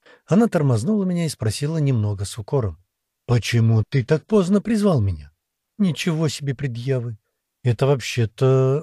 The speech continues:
мы не могли связаться с Титанидой. Из-за этого её и на свадьбе-то не было. А кольцо для экстренных ситуаций. Собственно, потому я использовал, когда понял, что без этого никак".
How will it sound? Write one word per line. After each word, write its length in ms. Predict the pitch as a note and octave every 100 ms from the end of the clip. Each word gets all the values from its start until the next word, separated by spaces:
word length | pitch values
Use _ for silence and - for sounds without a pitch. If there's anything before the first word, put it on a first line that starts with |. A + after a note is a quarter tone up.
| -
мы 240 | A#2+ A#2+
не 140 | A#2 C#3
могли 320 | D3+ D#3+ E3
связаться 520 | - G3 F3+ D3+ D3+
с 60 | A#2+
Титанидой. 600 | D#3+ D3+ E3 C3 F#2 E2+ _ _ _ _ _ -
Из-за 260 | A#2+ A#2+
этого 340 | A2+ A2 A#2+ C#3
её 240 | E3 E3+
и 60 | F3+
на 140 | F#3
свадьбе-то 540 | - G#2+ F#2+ A#2 - D#3+
не 160 | E3
было. 260 | D3+ D#3+ D3 _ _ _ _
А 160 | A#2+
кольцо 640 | A2 A#2 G2+ - A#2+ C#3 G3
для 240 | E3+ F3+
экстренных 580 | G#2 F#2+ - B2+ C3+ C3+
ситуаций. 680 | - A#2 E3 G#2 - D3 - _ _ _ -
Собственно, 680 | - B2 - B2+ A#2 A2+
потому 400 | A2 A2 A2+ G#2+
я 220 | A2 A2 G#2
использовал, 680 | - G#2+ G2+ F#2+ D#3 D#3 -
когда 280 | D3 D3+
понял, 400 | D3+ D#3+ D#3 D3 -
что 220 | - A2
без 220 | G2 F2+
этого 240 | F#2 A#2
никак". 480 | A#2 D3 D#3+ D3+ -